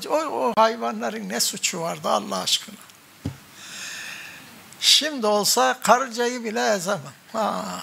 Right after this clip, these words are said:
aptal kafam diyorum. Ulan sana mı düştü avcılık? Sen hafız olacaksın, Kur'an'a çalışıyorsun, bir taraftan av avlıyorsun falan. Cana kıyıyorsun. Can candır onun için.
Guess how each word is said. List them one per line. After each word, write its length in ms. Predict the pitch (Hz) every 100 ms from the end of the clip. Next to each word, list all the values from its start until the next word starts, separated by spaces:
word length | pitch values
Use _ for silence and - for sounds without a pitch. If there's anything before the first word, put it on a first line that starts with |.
| -
aptal 400 | - 220 - 233
kafam 540 | 196 - 190 190 175 160
diyorum. 320 | 170 - 175
Ulan 220 | 208 240 208
sana 340 | - 269 311
mı 180 | 285 190
düştü 320 | 175 - -
avcılık? 680 | 175 180 151 190 180 - - - - -
Sen 220 | - 285 233
hafız 460 | - 226 226 226
olacaksın, 680 | 226 202 190 185 - 190 170
Kur'an'a 400 | - 220 226 226
çalışıyorsun, 800 | 208 - 196 202 - 190 165 190
bir 80 | 208
taraftan 540 | - 208 202 - 202 214 - - - -
av 180 | 226 214
avlıyorsun 680 | 202 185 185 185 170 190
falan. 340 | 175 190 175 165 - -
Cana 280 | - 233 269
kıyıyorsun. 560 | - 233 196 170 - 175
Can 320 | 247 269 277
candır 680 | 208 240 277 220 180 - -
onun 260 | 104 170
için. 260 | 107 -